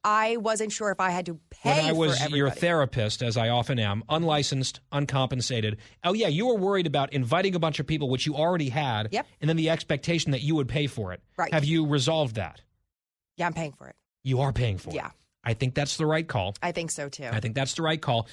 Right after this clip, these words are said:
Speaker 2: What apps have you gotten? Do you remember?
Speaker 1: We're doing the bacon.
Speaker 2: Oh, the bacon on the clothesline.
Speaker 1: Yeah, that's a definite. And then,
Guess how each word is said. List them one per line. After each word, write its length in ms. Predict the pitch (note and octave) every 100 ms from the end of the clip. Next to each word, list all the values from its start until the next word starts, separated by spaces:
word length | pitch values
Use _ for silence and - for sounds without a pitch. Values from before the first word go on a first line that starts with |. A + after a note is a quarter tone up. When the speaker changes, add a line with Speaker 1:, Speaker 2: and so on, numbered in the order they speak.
| -
Speaker 2:
What 220 | B2 D#3 D#3+
apps 300 | D3+ D3+ D#3
have 100 | C3
you 100 | A#2+
gotten? 280 | B2 A2+ G2+
Do 60 |
you 60 | G#2
remember? 300 | G#2 G#2+ C3
Speaker 1:
We're 120 | A3
doing 300 | G#3+ G#3+ A3
the 80 | A3+
bacon. 440 | G#3 G#3 G#3 B3+ E4
Speaker 2:
Oh, 180 | C3 C3
the 80 | A#2+
bacon 320 | B2 C#3+ C#3+
on 80 | C3
the 60 | B2+
clothesline. 560 | D3 C#3 - G#2+ F2+ -
Speaker 1:
Yeah, 60 |
that's 260 | G#3+ G#3+ A#3
a 40 | B3+
definite. 420 | A#3+ A3+ A#3+ A#3 G3+
And 200 | A3 G#3
then, 300 | G3+ G3